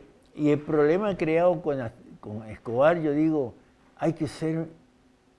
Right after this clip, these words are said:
muy cínico, ¿eh? Cuando tú creas un problema,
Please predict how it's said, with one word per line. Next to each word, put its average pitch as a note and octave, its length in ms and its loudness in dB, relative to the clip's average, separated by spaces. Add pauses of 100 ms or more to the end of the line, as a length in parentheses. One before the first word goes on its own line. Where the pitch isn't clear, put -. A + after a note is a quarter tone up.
(140)
muy E3+ 260 0
cínico, D3 840 -6
¿eh? C3 180 -8 (540)
Cuando C3 360 0
tú B3+ 220 -4
creas A#3+ 400 -2
un A3 180 -2
problema, G2+ 840 -4